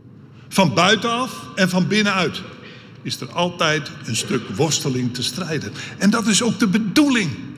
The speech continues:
Want wij moeten vernieuwd worden. Wij moeten worden, eigenlijk zoals hier staat,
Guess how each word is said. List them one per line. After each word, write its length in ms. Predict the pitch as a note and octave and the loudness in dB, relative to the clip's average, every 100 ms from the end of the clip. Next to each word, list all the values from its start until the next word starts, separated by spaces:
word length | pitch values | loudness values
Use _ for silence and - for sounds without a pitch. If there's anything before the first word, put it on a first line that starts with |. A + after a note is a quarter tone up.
| - - - - - | -14 -16 -18 -20 -6
Want 160 | G#3 G3+ | -2 4
wij 120 | A#3 | 4
moeten 320 | A#3 A3 A3+ | 4 2 2
vernieuwd 560 | G#3 B3 B3+ D4 C#4+ A#3 | 2 4 4 4 2 2
worden. 280 | A#3 F#3 F#3 | 2 2 4
Wij 120 | A3 | 4
moeten 340 | A#3+ A#3+ A3 | 4 2 2
worden, 600 | G#3 C4 D#4+ G#3+ G3 A3 | 4 4 2 4 4 4
eigenlijk 460 | A#3 D4 E4+ A3 A3 | 2 2 2 0 -2
zoals 220 | B3 G#3 | -2 0
hier 120 | A3 | 0
staat, 280 | E3 G#3+ G#3 | 0 -2 -2